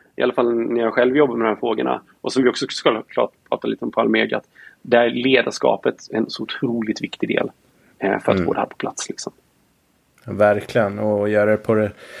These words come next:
Speaker 2: på rätt sätt. För den kanske nidbilden av, eh, den här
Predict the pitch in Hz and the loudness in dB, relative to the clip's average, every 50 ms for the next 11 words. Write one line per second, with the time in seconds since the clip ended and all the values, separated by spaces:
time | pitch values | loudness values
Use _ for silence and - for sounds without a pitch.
0 | - - - - - - - - 143 127 143 143 127 - - - - 180 151 113 | -16 -16 -18 -18 -18 -6 0 2 4 4 4 2 2 0 -6 -2 2 4 4 4
1 | - - - - 123 123 123 123 120 120 117 117 120 123 117 - 135 123 131 123 | 2 -2 0 2 4 6 6 6 4 2 0 0 -2 -2 0 0 2 2 4 4
2 | 120 127 127 123 113 113 117 139 147 143 131 120 123 113 113 107 107 107 101 98 | 4 6 6 4 4 4 2 2 4 4 4 4 4 4 4 4 4 4 4 2
3 | 98 98 101 101 - - - - - 110 107 113 110 104 104 104 104 98 95 101 | 2 2 0 0 0 0 -2 -4 -4 -6 -6 -4 -4 -2 0 0 2 2 2 0
4 | 104 | -2